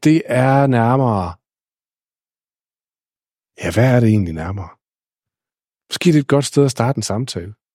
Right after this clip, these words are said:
Måske det, det, det der lysglimt, som man kunne kaste ind og sige,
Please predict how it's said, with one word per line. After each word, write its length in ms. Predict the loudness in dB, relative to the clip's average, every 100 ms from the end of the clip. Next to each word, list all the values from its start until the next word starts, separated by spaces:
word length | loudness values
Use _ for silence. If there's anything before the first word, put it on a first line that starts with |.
| _ _ _ _
Måske 200 | -2 2
det, 140 | 4 4
det, 240 | 4 2 -10 -20 _ 0
det 100 | 2
der 60 | 4
lysglimt, 760 | 4 2 0 0 0 0 -10 -6
som 120 | -2
man 120 | -2
kunne 80 | -2
kaste 340 | -4 -2 0
ind 80 | -2
og 60 | -2
sige, 320 | -2 -2